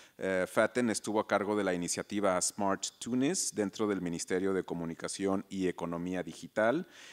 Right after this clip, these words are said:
Tiene un M B A de la Universidad de Paris Dauphine y en marzo de dos mil diecisiete fue seleccionada por el Foro Económico Mundial como joven líder global. Eh, a su derecha está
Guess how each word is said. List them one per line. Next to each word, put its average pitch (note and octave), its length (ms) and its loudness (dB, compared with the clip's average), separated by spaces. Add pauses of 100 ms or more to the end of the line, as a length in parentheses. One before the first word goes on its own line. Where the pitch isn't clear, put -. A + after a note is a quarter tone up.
(160)
Tiene G2+ 300 2
un G2 240 2
M F#2+ 200 2
B F2+ 140 2
A F#2+ 80 4
de F#2 80 0
la F2 80 0
Universidad F2 400 -2
de F2+ 120 0
Paris F2 360 -4
Dauphine B2+ 600 -2
y G#2+ 400 -4
en F2+ 140 -2
marzo G2 280 0
de F#2+ 40 2
dos F2 120 -2
mil F#2+ 120 -2
diecisiete F#2+ 540 -2
fue G2 160 -6
seleccionada F2+ 640 -2
por F2 140 -4
el E2 80 -6
Foro F2+ 240 -2
Económico F2 560 -4
Mundial A2+ 500 0 (360)
como A2 460 2
joven G#2 540 2
líder F2+ 480 -2 (140)
global. D2+ 520 -6 (600)
Eh, G2 180 -4
a F#2+ 80 2
su G#2+ 280 -2
derecha A2 340 4
está G#2 500 2